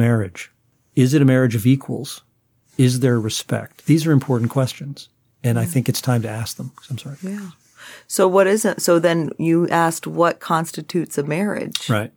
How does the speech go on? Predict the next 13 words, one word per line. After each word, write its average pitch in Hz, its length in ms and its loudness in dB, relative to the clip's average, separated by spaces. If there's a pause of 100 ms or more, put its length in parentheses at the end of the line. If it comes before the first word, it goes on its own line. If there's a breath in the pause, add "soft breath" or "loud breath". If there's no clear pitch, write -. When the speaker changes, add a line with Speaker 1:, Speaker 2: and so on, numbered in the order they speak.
Speaker 2:
So - 160 -8
then 160 240 -2
what 160 200 -4
constitutes 156 680 -8
a 151 40 -6
marriage 165 280 -2
other 151 180 -2
than 147 160 -4
on 143 200 -2
paper, 151 560 -6 (720 soft breath)
you're 156 220 0
legally 151 400 4
married? 151 500 -2